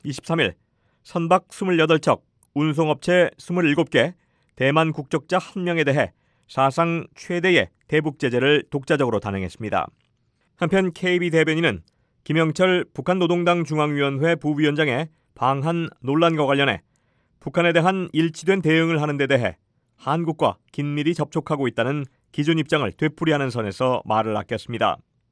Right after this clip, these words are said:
그러면서 미국과 한국은 동계올림픽이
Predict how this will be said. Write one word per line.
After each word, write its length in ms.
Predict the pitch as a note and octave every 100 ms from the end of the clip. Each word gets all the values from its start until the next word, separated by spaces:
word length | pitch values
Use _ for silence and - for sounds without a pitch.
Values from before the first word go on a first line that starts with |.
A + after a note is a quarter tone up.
| _ _ _ _ _ _ _ _
그러면서 480 | D3+ E3 D#3 F#3+ F#3+
미국과 480 | C#3 D#3+ D#3+ D#3+
한국은 580 | F#3 D3 D3+ E3+ E3 F#2+ - _ _ _
동계올림픽이 760 | - F3 F3+ F3 E3 F3 C#3